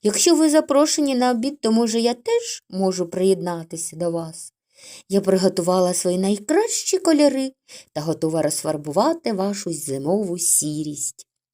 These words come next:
Всі були у захваті від веселки та радо впустили її всередину. І тоді сталося диво.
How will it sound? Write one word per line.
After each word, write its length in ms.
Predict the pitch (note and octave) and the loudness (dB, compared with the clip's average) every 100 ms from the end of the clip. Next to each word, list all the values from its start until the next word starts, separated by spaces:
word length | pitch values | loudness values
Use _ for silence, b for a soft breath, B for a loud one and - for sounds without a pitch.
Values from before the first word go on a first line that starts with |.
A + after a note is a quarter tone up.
| _ _ _ _ _ _ _ | _ _ _ _ _ _ _
Всі 200 | - - | 0 2
були 260 | G#4+ G#4 E4+ | 6 8 8
у 120 | D#4 | 6
захваті 600 | F#3+ E3 D#3+ - D#3 D#3+ | 4 2 0 -4 -4 -4
від 180 | D#3 D3 | -6 -6
веселки 580 | D#3 D#3+ D#3 D#3 - - _ B B _ | -6 -6 -6 -8 -12 -20 _ B B _
та 100 | A3 | 0
радо 260 | B4 G4 F#3 | 2 0 -2
впустили 600 | - F3+ - F3 F3 E3 | -2 -6 0 2 2 0
її 200 | D#3+ E3 | -2 -4
всередину. 800 | - E3 D#3+ D3+ D3 D3+ C#3 - _ B B B _ _ | -4 -6 -6 -8 -10 -12 -14 -18 _ B B B _ _
І 60 | - | -6
тоді 340 | - D4 G4 | -2 2 2
сталося 580 | G#4+ - A#3+ A#3+ A3+ F3 | 2 2 2 2 -2 -4
диво. 420 | E3+ D#3+ D#3 D3 | -2 -4 -4 -10